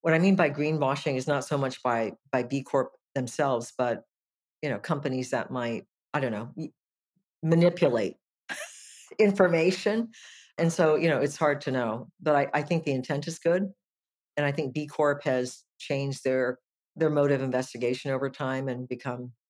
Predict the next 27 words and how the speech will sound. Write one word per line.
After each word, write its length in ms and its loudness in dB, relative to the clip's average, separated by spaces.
more 340 4
expansive 540 -4
and 180 -4
rigorous 380 -2
at 100 -8
the 60 -14
same 240 -6
time. 320 -8
So 160 2
I 80 6
think, 260 2
yeah, 240 4
looking 360 2
out 120 0
for 120 -2
B 180 -2
Corp. 320 0
Oh, 220 2
uh, 220 4
world, 560 4
this 220 2
is 240 0
not 300 0
food, 420 2
world-centric 840 0
products 500 -2
that, 120 -2